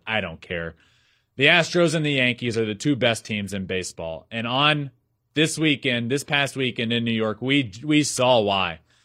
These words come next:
The Astros dominated that series against the Yankees. The best team in baseball. The Astros dominated it. The Yankees were fortunate to come to, to come away with two wins in that series and split it.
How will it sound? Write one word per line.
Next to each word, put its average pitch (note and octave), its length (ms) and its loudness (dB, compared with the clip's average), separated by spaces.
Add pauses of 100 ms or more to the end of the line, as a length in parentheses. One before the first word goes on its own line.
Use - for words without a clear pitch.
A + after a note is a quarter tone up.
(120)
The D3 140 6
Astros E3 560 4
dominated C3 600 4
that A#2 220 4
series A2 420 0
against G#2+ 320 -4
the A2+ 120 -4
Yankees. G2 420 -4
The C3 100 -2
best D#3 380 4
team D#3+ 200 0
in D3 140 -4
baseball. C#3 460 2
The C3 140 2
Astros D3 560 2
dominated A#2 560 2
it. - 120 -20 (220)
The C#3+ 100 0
Yankees D#3+ 400 4
were C#3+ 100 -2
fortunate D3+ 540 0
to A#2+ 80 0
come C3 300 -6
to, - 160 -10 (160)
to - 100 -14
come D3+ 220 -2
away B2+ 420 4 (160)
with C#3 220 0
two E3 240 4
wins C3+ 240 2
in B2 80 -4
that A#2+ 180 0
series B2+ 380 -2
and A#2+ 180 -6
split C3+ 380 2
it. F#2 140 -4